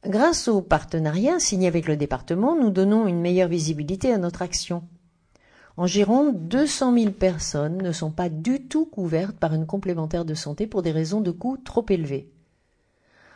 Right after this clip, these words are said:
À Bordeaux, comme à Castillon-la-Bataille ou dans le Blayais, où je tiens des permanences, je rencontre en particulier des personnes âgées qui sont aux prises avec des tarifs prohibitifs. Trop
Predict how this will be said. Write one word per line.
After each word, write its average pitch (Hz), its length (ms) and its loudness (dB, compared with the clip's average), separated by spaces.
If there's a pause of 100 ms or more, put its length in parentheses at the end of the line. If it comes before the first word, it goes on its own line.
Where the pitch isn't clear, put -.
À 165 120 -2
Bordeaux, 220 480 4
comme 226 200 2
à 156 120 2
Castillon-la-Bataille 185 1160 0
ou 175 80 -4
dans 160 160 0
le 160 80 2
Blayais, 165 540 2
où 202 100 -2
je 160 120 0
tiens 160 200 -2
des 156 80 0
permanences, 151 640 -2 (480)
je - 140 -2
rencontre 240 400 2
en 220 40 4
particulier 220 640 0
des 220 100 0
personnes 202 420 2
âgées 190 360 4
qui 240 120 -4
sont 190 240 -2
aux 175 80 0
prises 269 400 -2
avec 175 160 0
des 160 160 0
tarifs 208 460 -4
prohibitifs. 233 920 -4 (1600)
Trop - 320 0